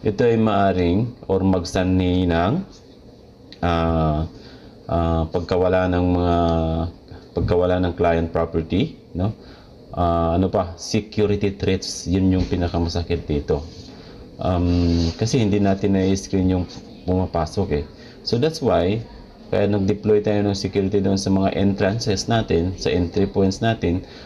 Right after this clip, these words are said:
para i-scrutinize lahat ng, ah, tao na papasok sa isang establishment. No? So, sa ibang property, mayroon ng, ah, na-establish na nila yung protocol nila. So, for example, um,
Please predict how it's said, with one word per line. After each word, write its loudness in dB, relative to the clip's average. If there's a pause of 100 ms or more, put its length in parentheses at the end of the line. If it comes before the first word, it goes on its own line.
(200)
para 2
i-scrutinize 0
lahat 0
ng, 2 (160)
ah, 2
tao 0 (240)
na -2
papasok -2
sa 0
isang -2 (440)
establishment. -4 (160)
No? 0
So, 4
sa -2
ibang 0
property, 0
mayroon 2
ng, 2
ah, 2 (680)
na-establish 0
na 2
nila 2
yung 2
protocol 0
nila. 2
So, -2
for 2
example, 2 (880)
um, 2